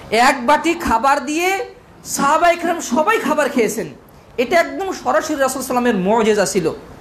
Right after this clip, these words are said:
এটাই এক ধরনের বরকত, এটা এক ধরনের রিজিকে বরকত। আরেক ধরনের বরকত হচ্ছে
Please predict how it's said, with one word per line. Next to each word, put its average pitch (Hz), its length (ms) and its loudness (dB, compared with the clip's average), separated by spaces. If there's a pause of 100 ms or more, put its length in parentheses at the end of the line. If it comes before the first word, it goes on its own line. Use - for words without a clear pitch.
(240)
এটাই 339 240 2
এক 254 180 0
ধরনের 226 340 0
বরকত, 190 460 0
এটা 254 200 2
এক 233 120 -2
ধরনের 233 280 0
রিজিকে 240 460 0 (380)
বরকত। 180 360 0 (540)
আরেক 269 260 2
ধরনের 254 280 0
বরকত 214 380 -2
হচ্ছে 233 380 0